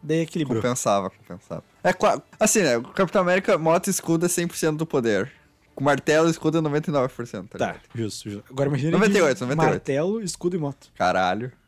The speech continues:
Speaker 1: Acho que ele derrotava Galactus sozinho.
Speaker 2: Óbvio.
Speaker 1: Certeza.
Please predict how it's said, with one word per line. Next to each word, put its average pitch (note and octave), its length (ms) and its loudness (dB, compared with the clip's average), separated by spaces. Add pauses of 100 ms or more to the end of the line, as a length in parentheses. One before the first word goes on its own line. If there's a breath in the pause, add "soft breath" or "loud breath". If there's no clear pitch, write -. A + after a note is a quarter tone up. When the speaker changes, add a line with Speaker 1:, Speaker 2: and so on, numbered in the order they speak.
(260)
Speaker 1:
Acho C#3 140 -4
que D#3+ 80 -6
ele D3 80 -4
derrotava C#3 480 -2
Galactus A#2+ 480 -6
sozinho. F#2+ 260 -10 (480)
Speaker 2:
Óbvio. - 260 -6 (400)
Speaker 1:
Certeza. A#2+ 540 -8